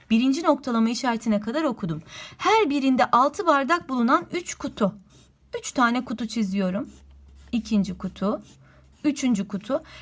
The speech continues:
Her birinin içinde kaç bardak var? Altı, altı, altı. Üç tane altı. Üç tane altıyı topladım. Ama ben bunu artık öğrendim. Kısa yoldan da yapabilirim. Üç tane altı ne olacak?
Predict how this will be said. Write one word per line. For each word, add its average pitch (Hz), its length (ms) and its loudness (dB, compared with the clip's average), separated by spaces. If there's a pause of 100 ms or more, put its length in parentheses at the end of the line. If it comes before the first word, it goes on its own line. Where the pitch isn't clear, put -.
Her 392 340 0
birinin 320 400 2
içinde 349 380 -2
kaç 415 320 -2
bardak 277 440 4
var? 508 260 -2 (1400)
Altı, 208 540 0 (100)
altı, 180 540 -4 (220)
altı. 190 440 0 (340)
Üç - 220 -2
tane 196 380 0
altı. 254 500 2 (680)
Üç - 180 -2
tane 180 320 2
altıyı 165 380 0
topladım. 269 640 2 (360)
Ama 349 260 6
ben 262 240 4
bunu 240 220 0
artık 254 280 -2
öğrendim. 254 500 2 (240)
Kısa 330 240 -4
yoldan 202 380 2
da 330 60 -2
yapabilirim. 220 580 -2 (320)
Üç 359 220 -6
tane 220 340 4
altı 180 320 0
ne 247 40 4
olacak? 359 580 0